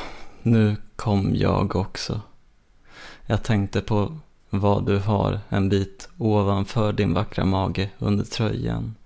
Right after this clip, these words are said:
och vad du har en bit nedanför. Jag vet inte alls vad du menar. Jag är trött i armen och har en himla hög puls, men det var väldigt skönt och välbehövligt.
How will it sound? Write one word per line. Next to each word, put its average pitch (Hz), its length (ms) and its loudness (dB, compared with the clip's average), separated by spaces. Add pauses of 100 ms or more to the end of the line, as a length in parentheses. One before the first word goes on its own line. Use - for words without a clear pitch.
(680)
och 110 80 2
vad 104 160 4
du 101 80 2
har 101 240 2
en 101 140 4
bit 92 280 0
nedanför. 101 920 0 (720)
Jag - 140 0
vet - 200 0
inte 101 240 2
alls 98 360 -2
vad 101 120 0
du 104 80 2
menar. 104 640 0 (1800)
Jag 113 120 2
är 110 60 4
trött - 600 -2
i 113 80 4
armen 110 640 4
och 101 60 4
har 101 240 4
en 104 180 4
himla 104 500 4
hög 101 400 2
puls, - 580 -4 (180)
men 107 220 4
det 104 100 6
var 101 180 6
väldigt 101 720 0
skönt - 640 -4
och - 260 -4
välbehövligt. 104 1200 0